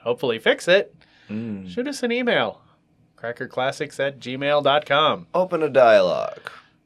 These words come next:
Speaker 2: We're, we're, we're just trying here and, and just talking, uh, as openly and honestly as we can about tough subjects that come up in old movies.
Speaker 1: Shouting into the void.
Speaker 2: Mm-hmm.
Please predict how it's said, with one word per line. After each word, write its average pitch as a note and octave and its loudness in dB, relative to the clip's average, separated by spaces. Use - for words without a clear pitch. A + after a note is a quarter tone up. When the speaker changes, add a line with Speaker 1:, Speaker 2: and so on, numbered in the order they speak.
Speaker 2:
We're, B2 -2
we're, B2 4
we're C3 2
just - -12
trying A#2+ 4
here D#2+ -8
and, G2+ -2
and F#2+ 0
just G2+ -4
talking, G#2+ 2
uh, - -2
as F#2 0
openly G2+ -4
and F#2 -4
honestly F2+ -4
as F#2 0
we F#2+ -8
can F#2+ -2
about F2 -2
tough F2+ -2
subjects D#2+ -4
that E2 -12
come E2 -8
up D#2+ -8
in E2+ -10
old F2 -4
movies. F#2+ -6
Speaker 1:
Shouting B2 -6
into B2 -10
the A#2+ -10
void. G2 -8
Speaker 2:
Mm-hmm. F#3 -2